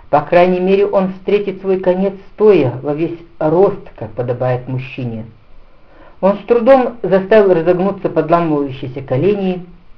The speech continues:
и выпрямился, несмотря на то, что поляна кружилась и плыла у него перед глазами, а серебристый лунный свет сменился багровым туманом, сквозь который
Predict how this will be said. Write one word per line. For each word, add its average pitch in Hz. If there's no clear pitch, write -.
и 233
выпрямился, 127
несмотря 165
на 156
то, 208
что -
поляна 147
кружилась 165
и 165
плыла 151
у 196
него 175
перед 170
глазами, 160
а 202
серебристый 240
лунный 220
свет 247
сменился 170
багровым 151
туманом, 175
сквозь 156
который 208